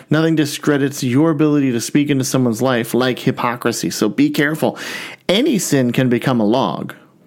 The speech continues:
We, we know this to be true. And certainly judging can become a log. In fact, I think judging others, the, the practice of judging others,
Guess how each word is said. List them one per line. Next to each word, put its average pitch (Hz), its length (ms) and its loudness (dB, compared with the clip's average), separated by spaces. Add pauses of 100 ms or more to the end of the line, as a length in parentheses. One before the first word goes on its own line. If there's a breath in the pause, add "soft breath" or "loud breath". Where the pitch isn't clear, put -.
We, 127 220 2
we 143 140 4
know 143 180 2
this 131 220 0
to 135 80 0
be 113 120 2
true. 107 340 0 (360 loud breath)
And 120 120 -2
certainly 135 520 0
judging 104 720 -2 (840)
can 120 140 0
become 107 280 2
a 104 40 2
log. 98 240 2
In 98 60 2
fact, 104 240 0
I 117 140 2
think 104 260 0
judging 131 480 0
others, 143 460 0
the, 95 160 0
the - 100 -2
practice 120 480 -2
of 131 140 0
judging 135 340 0
others, 135 320 0